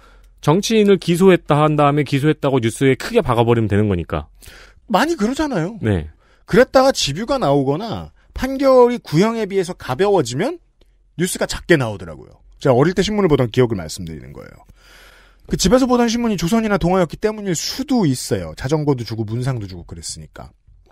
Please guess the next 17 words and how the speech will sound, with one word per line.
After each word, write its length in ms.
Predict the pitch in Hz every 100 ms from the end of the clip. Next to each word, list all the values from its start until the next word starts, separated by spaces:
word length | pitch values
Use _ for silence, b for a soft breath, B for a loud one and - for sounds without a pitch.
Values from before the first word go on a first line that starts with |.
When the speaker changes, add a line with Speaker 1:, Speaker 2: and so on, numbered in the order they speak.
| b b b b b b
Speaker 2:
이게 220 | 156 185
기소가 460 | 269 - 262 262 240
됐댄다, 580 | - 147 - 226 196 175
수사를 340 | - 247 254
어떻게 300 | 135 - -
하나 160 | 214 185
보자라고 800 | - 147 202 123 - 135 135 160
하든가, 400 | 151 98 76 - b b b b
아니면 380 | 143 190 208 185
구형이 380 | - 180 240 208
나왔댄다, 600 | 135 170 196 185 170 151
너무 220 | 135 202
무겁다, 540 | 151 117 196 208 175
재판부는 540 | 156 147 - 202 202 180
어떻게 280 | 131 - 190
볼지 300 | - 139 143
보자, 440 | - 147 202 104